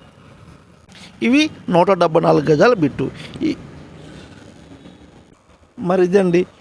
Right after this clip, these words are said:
ఈ ప్రాపర్టీ యొక్క ముఖ్యమైన విషయాలు. డబ్బులు చాలా అవసరం ఉండబట్టే ఈ ప్రాపర్టీ మనకు చాలా తక్కువ ధరకు అమ్ముతున్నారు.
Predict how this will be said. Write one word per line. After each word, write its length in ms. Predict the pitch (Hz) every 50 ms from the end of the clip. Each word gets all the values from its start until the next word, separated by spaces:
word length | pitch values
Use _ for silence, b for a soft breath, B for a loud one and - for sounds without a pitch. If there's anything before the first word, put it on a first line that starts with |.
| _ -
ఈ 160 | 214 196 196
ప్రాపర్టీ 520 | 180 - 165 170 175 - - 185 - - 196
యొక్క 320 | 180 170 147 - 240 247 - - _ -
ముఖ్యమైన 460 | 160 156 - - 185 175 175 170 165
విషయాలు. 460 | 147 139 120 - - 143 123 127 127 - - - _ - 139
డబ్బులు 380 | 127 143 147 139 139 190 220 220 - -
చాలా 160 | 165 165 180 170
అవసరం 380 | 160 160 147 - 180 185 180
ఉండబట్టే 680 | 165 165 160 160 165 143 - - 233 220 160 135 151 151 - _ - - - _ _ _ -
ఈ 80 | 180
ప్రాపర్టీ 720 | 170 - - 165 160 156 - 196 - - - 180 151 127 - - - - _ -
మనకు 380 | 160 165 180 165 - - 254 247 - - _ _ -
చాలా 120 | 165 160
తక్కువ 360 | 151 - 156 - - - 190 160
ధరకు 400 | 156 165 160 156 - 262 127 - - -
అమ్ముతున్నారు. 500 | 143 139 151 143 160 151 156 185 220